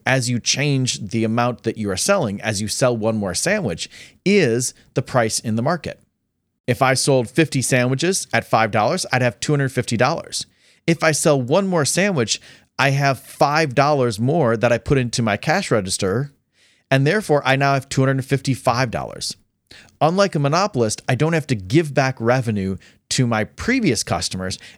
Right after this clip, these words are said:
in order to incentivize one more customer to, to buy from me. And so my marginal revenue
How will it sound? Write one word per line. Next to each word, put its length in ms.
in 120
order 180
to 140
incentivize 640
one 280
more 160
customer 520
to, 40
to 100
buy 180
from 200
me. 120
And 100
so 140
my 140
marginal 400
revenue 300